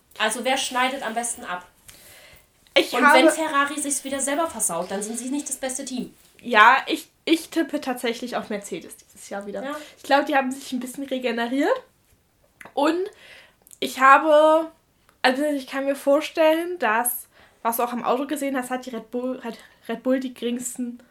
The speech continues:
Speaker 2: Weiterentwicklungen gemacht. Und ich
Speaker 1: Mhm.
Speaker 2: weiß nicht, ob ihnen das vielleicht irgendwann zu Schaden kommt, dass die
Speaker 1: Mhm.
Speaker 2: anderen im Schritt her größer waren. Deswegen tippe ich mal auf Mercedes.
Speaker 1: Ich tippe immer noch auf Red Bull, weil, äh, bei mir auch, auch, ja,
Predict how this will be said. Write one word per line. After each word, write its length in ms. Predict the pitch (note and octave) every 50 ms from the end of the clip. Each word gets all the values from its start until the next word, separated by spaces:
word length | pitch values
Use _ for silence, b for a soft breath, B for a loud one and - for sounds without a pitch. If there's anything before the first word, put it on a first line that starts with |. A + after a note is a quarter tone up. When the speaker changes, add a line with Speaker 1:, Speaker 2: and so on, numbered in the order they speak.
| b b b b b
Speaker 2:
Weiterentwicklungen 760 | - G#3+ A3+ A3+ C#4+ B3 - G#3+ G#3 - A3 G#3+ G3 G3+ G#3+
gemacht. 320 | G#3+ G#3+ G3+ F#3+ F#3+ F#3+ -
Und 60 | G#3
ich 100 | G3 F#3+
Speaker 1:
Mhm. 40 | F#3
Speaker 2:
weiß 220 | G#3+ A3 B3+ -
nicht, 200 | D#4 D4+ - -
ob 160 | - - - -
ihnen 140 | B3+ C#4
das 180 | C#4+ C#4 C4 C4
vielleicht 240 | - B3+ A#3+ B3 -
irgendwann 260 | A#3+ A#3+ A#3 A#3 A3+
zu 80 | - B3
Schaden 360 | - - A3 G#3+ G#3+ G#3+ A3
kommt, 260 | - A3 G#3 G#3 b b b b b -
dass 160 | - F#3 F3+
die 80 | F3+ -
Speaker 1:
Mhm. 60 | -
Speaker 2:
anderen 300 | - B3+ C#4+ D4 D4 C#4+
im 120 | - B3+
Schritt 280 | B3+ - - D4 D4 -
her 120 | B3+ A3+
größer 500 | A3+ - - D4 D4 D#4 D#4+ F#4+ F4+ E4
waren. 300 | D#4 D4 C#4+ D4 D#4 F4 A4 B4 - _ b b b b b b b b b b b b b b b _ _ -
Deswegen 880 | A3+ B3+ B3+ - C#4 C#4 C#4 C#4+ B3+ C4 C4 C4 C4 C4 B3+ C4 C#4 - _ _ _ - _ _ -
tippe 240 | - E4 E4 -
ich 180 | - - B3+ -
mal 120 | C4+ C4 -
auf 200 | G3 - - -
Mercedes. 560 | G#3+ A3 G#3+ - - G#3 F#3 F3+ F3+ F#3 - B B B B B B
Speaker 1:
Ich 140 | - G3 -
tippe 180 | - B3 B3
immer 140 | - G#3+ A#3
noch 120 | A#3+ A#3 -
auf 160 | G3+ G#3 -
Red 160 | - F#3 F#3
Bull, 320 | D#3+ D#3+ F3 G3 B3+ C#4+ - _ _ B B B B B -
weil, 480 | G3 G#3+ G#3+ G#3 G#3+ G3+ G3+ G3+ G3+ -
äh, 320 | - G3+ G3+ G3+ G3+ G3+ G3+
bei 160 | G3+ G3+ G3
mir 240 | G3+ G#3 A3 - G#3
auch, 100 | - -
auch, 260 | - C#4+ D4+ D4+ - -
ja, 340 | G#3+ G3+ G3 G3+ A3 D4+